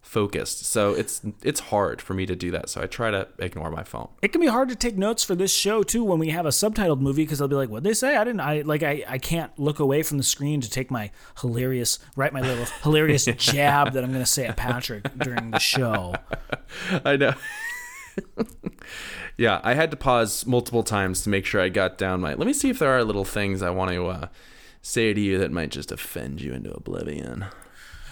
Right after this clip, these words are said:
Speaker 2: So you don't have a note for me, though?
Speaker 1: Mm, I would like it.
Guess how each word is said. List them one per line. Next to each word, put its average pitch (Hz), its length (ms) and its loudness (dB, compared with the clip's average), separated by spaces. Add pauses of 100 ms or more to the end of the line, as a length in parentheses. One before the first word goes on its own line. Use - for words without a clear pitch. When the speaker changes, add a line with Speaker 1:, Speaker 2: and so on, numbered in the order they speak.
Speaker 2:
So - 160 2
you 202 140 4
don't 220 100 4
have 202 160 2
a 165 40 4
note 160 240 0
for 160 140 -2
me, 151 160 2
though? 170 240 -4 (1080)
Speaker 1:
Mm, 180 640 4 (2000)
I 370 220 4
would 403 120 6
like 175 340 4
it. - 380 2